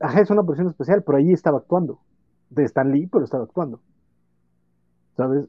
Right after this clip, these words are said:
No es un cameo. En, en lo que pasaba en las películas de M C U es que era eso, era un cameo, era un, una apari-, de nuevo, usando el, el paralelo, era Hitchcock paseando a los perros. ¿Sabes?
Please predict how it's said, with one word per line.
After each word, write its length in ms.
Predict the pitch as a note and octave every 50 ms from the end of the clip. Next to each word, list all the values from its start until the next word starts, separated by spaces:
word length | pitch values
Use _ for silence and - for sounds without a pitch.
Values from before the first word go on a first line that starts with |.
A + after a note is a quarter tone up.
| -
No 240 | - D3 C#3 C#3 C#3+ D3
es 140 | C#3+ C#3+
un 120 | D#3+ D#3+ D3+
cameo. 360 | D3 C3 C3+ D#3+ D#3 - - _ -
En, 240 | C#3 C3 C3+ C#3+ - -
en 300 | D3+ C#3 C#3+ C#3+ C#3+ C#3
lo 100 | C#3 C3+
que 80 | - C#3+
pasaba 400 | - - C#3 A#2+ D3+ E3 F#3+ G#3
en 60 | G3+
las 140 | F#3 D#3 -
películas 420 | - D3+ D#3+ E3 F#3 E3+ C#3+ C3+
de 60 | C#3+
M 80 | D3+ D3
C 140 | - D3+ C#3+
U 40 | C#3+
es 80 | C3
que 140 | - - C3
era 140 | A#2 A#2 B2
eso, 180 | D3 D3 D3 B2+
era 80 | B2
un 80 | B2+ A#2+
cameo, 280 | B2+ B2 C3 D3 C#3 A#2+
era 200 | A#2+ B2+ C3 - _
un, 240 | - C#3+ C3+ D3 D#3+
una 320 | - D3 C#3 C#3+ D3+ D#3+ E3
apari-, 380 | - - C#3 C3 B2+ B2+ - - - - - - - - _ _ _ _ _ _ _ _ _ _ _ _ _ _ _ _ _ _ _ _ _ -
de 140 | B2+ B2
nuevo, 320 | A#2+ B2+ C3 C#3 D3 D3 C3
usando 280 | A2 C#3+ D3 D3+ D#3
el, 120 | E3 E3 -
el 180 | C#3+ B2+ A#2+ A#2+
paralelo, 460 | - C3+ C3+ B2+ B2 C3+ C#3+ C#3+ D#3
era 140 | D3+ C#3+ - -
Hitchcock 460 | F#3+ F#3 - - D#3+ E3 E3 - - _ - -
paseando 360 | - A#2+ A2 - D3 C#3+ D#3+
a 40 | D#3
los 160 | C3+ A2+ -
perros. 300 | - G3 G#3+ G3 C#3 A#2 - _ _ _ _ _ _ _ _ _ _ _ _ _ _ _ _ _ -
¿Sabes? 300 | B2 B2 B2+ D#3 F3+